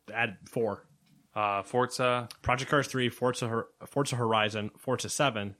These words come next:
Speaker 1: and the new Gran Turismo.
Speaker 2: I'm, I bet
Speaker 1: All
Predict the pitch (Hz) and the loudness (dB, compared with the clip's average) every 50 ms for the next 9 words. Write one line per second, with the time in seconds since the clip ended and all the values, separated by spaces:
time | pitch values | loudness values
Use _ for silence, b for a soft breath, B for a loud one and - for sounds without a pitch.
0 | _ - 117 113 107 104 104 101 98 90 - - 117 110 117 110 113 117 117 107 | _ -10 -6 -6 -4 -4 -4 -6 -8 -10 -12 -10 -6 -4 -4 0 0 0 0 0
1 | 101 95 92 87 120 - 92 87 82 78 82 73 71 - _ _ - - _ _ | -2 -4 -8 -8 -10 -10 -10 -10 -10 -12 -14 -16 -18 -20 _ _ -20 -20 _ _
2 | _ _ _ _ _ _ _ _ _ _ _ _ _ - - 160 185 202 202 185 | _ _ _ _ _ _ _ _ _ _ _ _ _ 0 4 4 6 6 4 4
3 | - - 190 180 202 190 143 160 | 4 4 6 8 8 8 10 10